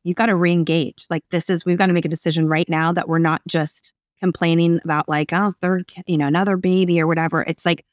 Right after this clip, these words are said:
really having that mindset of this time mat-, this time matters. And it doesn't, it doesn't have to take me down, you know? It's understanding that, yes, it is absolutely relentless. It is the most, like,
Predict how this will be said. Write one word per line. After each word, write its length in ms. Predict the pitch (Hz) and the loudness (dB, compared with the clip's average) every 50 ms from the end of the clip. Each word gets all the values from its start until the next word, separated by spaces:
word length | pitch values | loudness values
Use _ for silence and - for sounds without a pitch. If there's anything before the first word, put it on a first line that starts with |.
| _ _ _ | _ _ _
really 320 | - 180 190 214 247 285 302 | -2 0 2 4 4 4 2
having 320 | 285 220 196 180 190 185 | 2 0 0 2 2 2
that 160 | 180 170 - | 2 0 0
mindset 640 | - 151 147 151 160 180 196 - - - 247 262 262 - - - | -2 -2 0 0 2 0 0 0 -2 0 0 0 0 -2 -4 -4
of 360 | 160 160 156 156 151 151 156 - _ _ _ _ _ | -4 -2 0 0 -2 -4 -6 -8 _ _ _ _ _
this 260 | - 208 247 - - | -2 -2 -2 -2 -4
time 340 | - - - 208 190 185 175 | -6 -4 -2 2 2 4 4
mat-, 280 | 160 143 165 220 - - - | 2 2 0 0 -2 -4 -4
this 200 | 180 190 - - | -4 -4 -4 -4
time 280 | - 202 185 175 165 | -2 0 2 2 2
matters. 680 | 160 147 143 160 175 196 233 269 320 349 370 339 - - _ _ _ _ _ _ _ - | 2 2 0 0 0 2 2 2 2 0 -2 -4 -8 -14 _ _ _ _ _ _ _ -2
And 120 | 185 190 | 0 0
it 120 | 185 175 - | 0 0 0
doesn't, 300 | 196 196 - 214 220 - - _ | -4 -2 0 0 -2 -2 -2 _
it 120 | - 175 | -6 -4
doesn't 260 | - 190 175 196 185 - | -2 -2 0 -2 -2 -4
have 320 | - - - 180 165 - | -4 -4 -2 -2 -2 -2
to 100 | - 202 | -2 -4
take 260 | 180 - - 170 - - | -2 -2 -2 -4 -2 -2
me 120 | 170 160 | -2 -2
down, 400 | 147 151 143 - - - - 170 - _ _ _ | 0 0 -2 -2 -4 -6 -8 -12 -14 _ _ _
you 100 | - 185 | -2 0
know? 340 | 180 170 165 165 170 185 196 - _ _ _ _ _ | 0 2 2 2 0 0 -2 -4 _ _ _ _ _
It's 120 | 185 - - - | -12 -12 -8 -2
understanding 760 | 196 196 190 208 202 196 - - 214 190 190 190 190 175 170 | 0 0 2 2 2 0 0 0 0 2 2 2 2 2 2
that, 140 | 156 139 - _ _ | 0 -2 -4 _ _
yes, 600 | - 160 170 156 165 190 247 277 - - - - - _ | -6 -2 0 0 2 2 0 0 -2 -6 -10 -20 -10 _
it 120 | 185 170 | -2 0
is 180 | 165 151 151 - _ _ _ _ - | 0 0 -2 -6 _ _ _ _ -4
absolutely 520 | 180 190 190 - - 190 190 190 180 170 | -2 -2 -2 -4 -2 0 0 2 2 2
relentless. 600 | 170 165 156 147 - - 160 151 - 165 - - - | 2 2 0 0 -2 -2 -4 -4 -4 -4 -8 -6 -2
It 80 | 190 180 | 0 2
is 160 | 180 170 - | 2 2 2
the 80 | - 180 | 2 2
most, 360 | 170 165 160 - - - - _ _ - | 2 2 0 -2 -8 -14 -18 _ _ -4
like, 220 | 160 147 - - | -4 -4 -4 -8